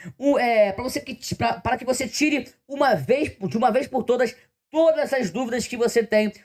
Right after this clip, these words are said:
sobre essa situação. Você vai ver tudo isso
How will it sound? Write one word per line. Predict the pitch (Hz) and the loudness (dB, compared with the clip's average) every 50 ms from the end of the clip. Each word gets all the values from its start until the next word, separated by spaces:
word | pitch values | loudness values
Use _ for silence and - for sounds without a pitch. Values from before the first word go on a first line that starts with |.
| _ _ | _ _
sobre | - - - 214 220 190 220 220 - - | -4 0 2 2 2 2 0 -2 -2 -2
essa | - 180 180 175 - - - 175 185 180 - - - _ | 0 0 0 -2 -2 0 0 0 0 0 -6 -14 -20 _
situação. | - 190 175 - 208 208 208 - - - 101 98 - - 90 | -2 -2 0 4 4 4 4 4 2 -2 -2 -4 -8 -6 -4
Você | 113 117 - 170 | -4 -2 2 2
vai | 180 170 | 2 4
ver | 160 202 202 | 2 2 0
tudo | - 294 247 285 302 | 0 -2 0 0 0
isso | 311 - - 294 269 - | 0 0 0 -2 -4 -4